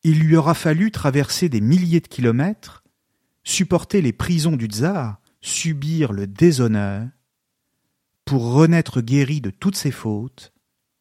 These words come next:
être lavé de tous ses péchés. Au fond de la nuit sibérienne, Dostoïevski goûte momentanément à une forme de paix grâce à la foi.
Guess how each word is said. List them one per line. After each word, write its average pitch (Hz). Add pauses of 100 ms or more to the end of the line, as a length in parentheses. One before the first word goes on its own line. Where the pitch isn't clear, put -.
(560)
être 107
lavé 98 (560)
de 113
tous 180
ses 127
péchés. - (920)
Au 123
fond 208
de 151
la 113
nuit 117
sibérienne, 110 (640)
Dostoïevski 147
goûte 113 (220)
momentanément 123 (560)
à 120
une 117
forme 135
de 104
paix 98 (640)
grâce 117
à 110
la 92
foi. -